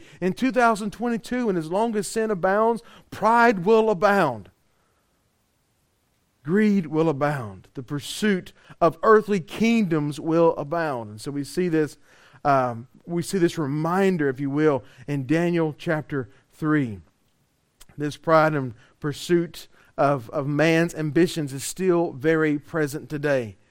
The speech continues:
Mankind believing that together we can accomplish unlimited feats and yet have no need of the Lord. Have no need of the Lord.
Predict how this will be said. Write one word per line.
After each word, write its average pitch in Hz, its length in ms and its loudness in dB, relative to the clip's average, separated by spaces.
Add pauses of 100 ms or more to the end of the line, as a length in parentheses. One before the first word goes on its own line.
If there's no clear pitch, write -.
(440)
Mankind 185 560 2
believing 180 1000 2 (360)
that 180 180 8
together 180 580 6
we 190 200 4
can 226 180 2
accomplish 185 880 0
unlimited 208 800 2
feats 165 580 -4 (400)
and 170 140 2
yet 180 160 6
have 175 200 -2
no 214 680 0
need 151 720 0 (320)
of 143 340 0
the 139 80 -4
Lord. 127 440 -4 (240)
Have 151 140 -2
no 175 400 4
need 160 640 0
of 147 300 -4
the 151 100 -8
Lord. 147 440 -2